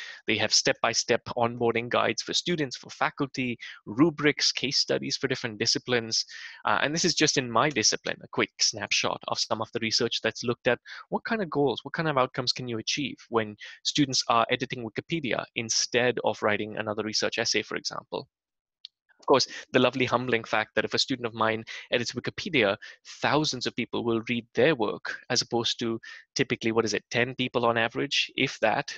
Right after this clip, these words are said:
uh, that read a published, uh, um, peer-reviewed article in a journal,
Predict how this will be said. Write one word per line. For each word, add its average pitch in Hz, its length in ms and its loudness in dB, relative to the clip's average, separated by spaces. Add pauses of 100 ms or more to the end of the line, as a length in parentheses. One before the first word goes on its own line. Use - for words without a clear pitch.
(100)
uh, 110 160 -4
that 120 160 -2
read 123 320 -4
a 123 160 0
published, 120 500 0 (140)
uh, 107 240 0
um, 101 320 -4 (340)
peer-reviewed 123 520 2
article 117 420 2
in 117 140 -2
a 113 60 -2
journal, 127 420 -2